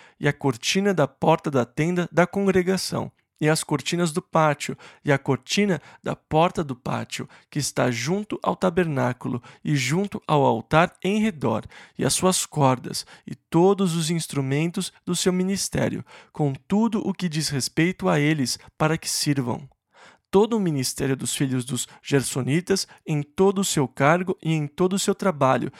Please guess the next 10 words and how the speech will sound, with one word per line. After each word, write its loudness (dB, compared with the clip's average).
será 2
segundo -2
o -8
mandado 2
de 2
Arão 2
e -6
de -2
seus 0
filhos, -2